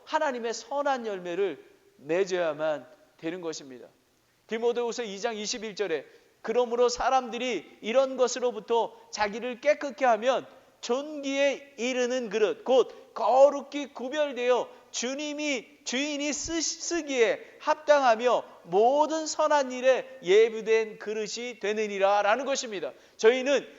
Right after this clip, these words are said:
예비된 그릇이 되어야만 하는 것입니다. 여러분이 잘 아시는 여호수아 칠 장에 보면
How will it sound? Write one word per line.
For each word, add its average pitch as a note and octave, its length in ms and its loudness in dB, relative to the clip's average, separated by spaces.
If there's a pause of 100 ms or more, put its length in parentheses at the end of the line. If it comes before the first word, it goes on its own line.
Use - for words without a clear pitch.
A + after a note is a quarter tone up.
(100)
예비된 C4 760 4
그릇이 A#3 800 -4
되어야만 G#3 720 8
하는 B3+ 240 -8
것입니다. D3 420 -4 (1200)
여러분이 A#3+ 320 4
잘 A3+ 220 4
아시는 A3+ 560 2 (1600)
여호수아 A#3 720 6 (1080)
칠 D4+ 220 -8
장에 B3+ 240 0
보면 G3+ 420 -2